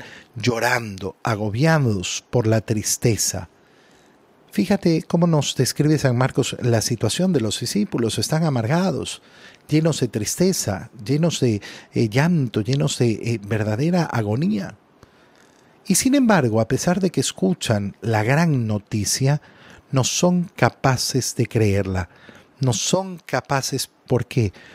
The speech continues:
Porque su mente, su corazón, su fe está tur-, turbado por ese llanto, por esa agonía, por esa tristeza, por estar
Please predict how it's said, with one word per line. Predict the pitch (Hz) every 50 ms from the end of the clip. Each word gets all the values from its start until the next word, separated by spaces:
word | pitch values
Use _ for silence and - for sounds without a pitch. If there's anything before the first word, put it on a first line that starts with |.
| - _ _ _
Porque | 143 135 - - - 123
su | - - - - 117
mente, | 110 107 104 107 127 143 151 143 123 113 - 113 104
su | - - 110
corazón, | - - 110 107 104 - - 143 135 127 120
su | 107 - - - 110
fe | - - - 147 135
está | 113 - - - 117 117 117 - _ _ -
tur-, | - 107 101 95 95 90 92 - 80 - - - -
turbado | - 113 101 98 90 117 131 143 143 139 123 101 101 90 - - - - - - - _ - -
por | - 160 175 180 180 - _ _
ese | - 127 123 - - - 113
llanto, | 98 117 117 123 123 117 110 104 - - 104
por | - - 110
esa | 113 117 110 - 123 120 - -
agonía, | - 110 104 104 107 107 110 117 135 143 131 117 107 101
por | 98 - 117 107 110
esa | 113 107 - 127 117 - - - - - _ _
tristeza, | - 135 120 117 110 - - - 139 131 117 - - 113 104
por | - - 104
estar | 104 - - - 127 120 110